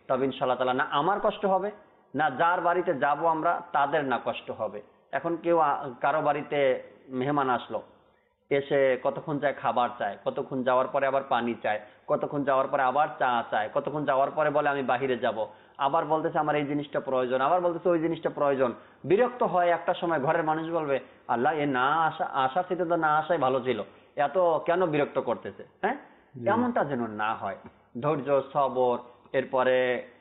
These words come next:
Speaker 1: মস-, মানুষের, আহ, সব দিকটাই খেয়াল রাখা উচিত, যাতে করে আমার দ্বারা কেউ কষ্ট না পায়। তো এভাবে করেই আমরা নিজের জীবনকে অতিবাহিত করবো ইনশাআল্লাহ তাআলা। এতে করে না আমার কষ্ট হবে, না আমার মাধ্যমে অন্য কারো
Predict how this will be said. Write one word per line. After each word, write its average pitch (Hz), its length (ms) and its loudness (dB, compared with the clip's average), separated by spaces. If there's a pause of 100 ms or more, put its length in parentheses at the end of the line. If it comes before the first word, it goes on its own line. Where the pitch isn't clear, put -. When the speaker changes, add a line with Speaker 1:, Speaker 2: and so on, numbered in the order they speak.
(120)
Speaker 1:
মস-, 143 240 -2
মানুষের, 180 500 -2 (260)
আহ, 127 100 -2
সব 185 320 -2
দিকটাই 180 360 0
খেয়াল 165 280 0
রাখা 139 220 0
উচিত, 123 300 -2
যাতে 131 200 0
করে 139 180 0
আমার 170 360 2
দ্বারা 131 280 0 (380)
কেউ 160 200 2
কষ্ট 135 320 -4
না 110 260 -2
পায়। 104 220 -6 (480)
তো 107 280 -2
এভাবে 170 300 2
করেই 170 300 0
আমরা 131 440 2
নিজের 117 360 -2
জীবনকে 139 400 -2
অতিবাহিত 139 420 -4
করবো 131 280 -2
ইনশাআল্লাহ 120 460 -2
তাআলা। 123 220 0 (300)
এতে 113 200 -4
করে 123 240 0
না 123 140 0
আমার 127 440 0
কষ্ট 160 260 -2
হবে, 151 320 -2 (240)
না 139 180 -2
আমার 185 340 2
মাধ্যমে 170 420 2
অন্য 139 300 2
কারো 151 180 0